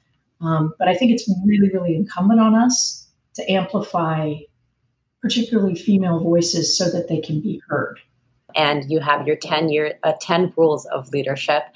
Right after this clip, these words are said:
Speaker 2: Are there any other ones that you think would be really important to highlight in this moment to our listeners today?
Speaker 1: One that strikes me is never rule yourself out. It is a, it is a female trait of ours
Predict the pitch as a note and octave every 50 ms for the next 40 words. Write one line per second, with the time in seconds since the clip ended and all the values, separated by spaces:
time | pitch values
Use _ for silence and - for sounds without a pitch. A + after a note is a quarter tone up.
0 | - - - - - F3+ G3 G3 G3+ G#3 G#3 - - F3+ F3+ F3+ F3 - - D#3
1 | D#3 D#3 D#3 D3+ D3+ D3+ D3+ D3 - D3+ D3 - D3+ D#3 - - D3 D3 - D#3
2 | D3+ - - E3 D3+ D#3+ E3+ E3 E3 D#3+ D#3 D3+ - _ D#3 D3 - - D3+ C#3
3 | - D3+ C#3 C3+ C#3 C#3 C#3 C3+ C3+ C3+ C3 C3 - - D3+ C#3+ C#3 C#3+ C#3+ -
4 | - D3+ C3+ C3+ C3 C3+ C3+ C3+ - - D3 C3 - C3+ C3+ C#3 C3+ C3 C3 C3+
5 | - - B2+ C3 C3 C3 - - C#3 B2 - - - - - _ _ _ _ _
6 | _ _ _ _ _ _ A#3 G#3+ G3+ A#3+ C#4+ D4+ D#4 D#4+ C4+ A3+ - - - -
7 | - - - A#3 A3 A3 - - A#3+ A3+ A3 G#3+ G#3 G3 G3 F3 F3+ F#3+ F#3+ G#3
8 | G#3+ A3 A#3+ A3+ G#3 G3+ G3 G3 G#3+ G3+ G#3 F#3+ F#3 E3+ - - - E3+ F3 F3
9 | - - - _ E3+ D3 C#3 - - - - - - _ _ _ _ _ _ _
10 | _ _ - F#3 G#3 A3 G#3+ A3 G3 - - - - _ _ - G#3 A3 A3+ A3+
11 | A3+ F#3+ E3+ - - - _ A3+ A3 A3 A3 G#3+ G#3+ G#3 G3 F#3+ F#3 F3+ F#3 -
12 | - - G3+ F#3+ F#3+ F#3 F3 E3+ E3+ D#3+ D#3+ D#3+ D#3 D#3 D#3 D#3+ D#3+ D#3+ - -
13 | - - - - -